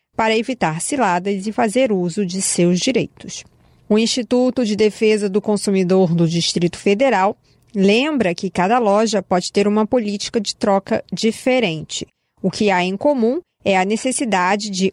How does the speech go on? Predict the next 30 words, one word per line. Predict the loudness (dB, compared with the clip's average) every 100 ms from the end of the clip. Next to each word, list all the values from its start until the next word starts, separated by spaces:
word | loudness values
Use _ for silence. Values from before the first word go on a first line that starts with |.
| 0
observar | 0 0 0 0 0 -2
o | -2
prazo, | -2 0 0 -2 -4 -6 _ _
cupom | -4 0 0 0
fiscal | -2 -4 -2 -2 0 0 0
ou | 2 2
etiqueta, | 2 0 -4 -2 0 2 0 -2 _ -2
além | 0 0
do | 0 2
produto | 2 2 0 0
estar | -2 0 -2 0
em | -2
bom | 0 0 0 -2
estado. | -4 -6 -4 -6 -8 -16 -20 _ _
Outra | 0 2 2 2
dica | 2 0 0 0 0
é |
solicitar | 0 0 0 0 -2 -4 -2 0 0
as | 0
regras | 0 2 0 0 -4
de | -4 -8
troca | 0 2 2 0
por | -2 0
escrito | 0 -2 -4 -4 -4 -8 _ _
para | -2 0
registrar | 2 0 -2 -4 -4 0 0 -2
a | -2
reclamação | -2 0 0 2 0 0 -2 0
no | 0
procon | 0 0 0 0 0